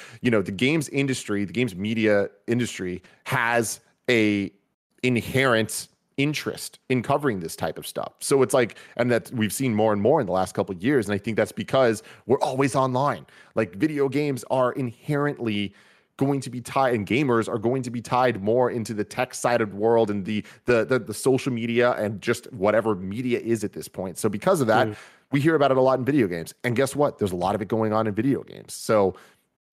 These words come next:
Speaker 1: we just need to start addressing this more. And, like, just my one ask to people is try your best to not get defensive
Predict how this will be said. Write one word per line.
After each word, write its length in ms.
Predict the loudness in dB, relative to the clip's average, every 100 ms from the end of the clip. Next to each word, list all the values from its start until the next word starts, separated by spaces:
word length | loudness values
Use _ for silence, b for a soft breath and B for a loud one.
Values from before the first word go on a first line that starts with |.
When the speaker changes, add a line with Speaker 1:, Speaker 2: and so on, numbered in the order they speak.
| -6
Speaker 1:
we 80 | -4
just 100 | -2
need 100 | 0
to 120 | 0
start 300 | 2 2 2
addressing 340 | 0 -2 -2
this 180 | -4 -2
more. 280 | 0 2 2
And, 200 | 0 -4
like, 240 | -6 -8 -8
just 280 | -8 -8
my 220 | -4 0 2
one 240 | 2 2
ask 240 | 0 -2
to 80 | -4
people 340 | -4 0 4 4
is 160 | 2 b b
try 160 | -4 2
your 140 | 2
best 240 | 2 0 0
to 60 |
not 180 | -2 -2
get 100 | -4
defensive 500 | -8 -8 -8 -10 -16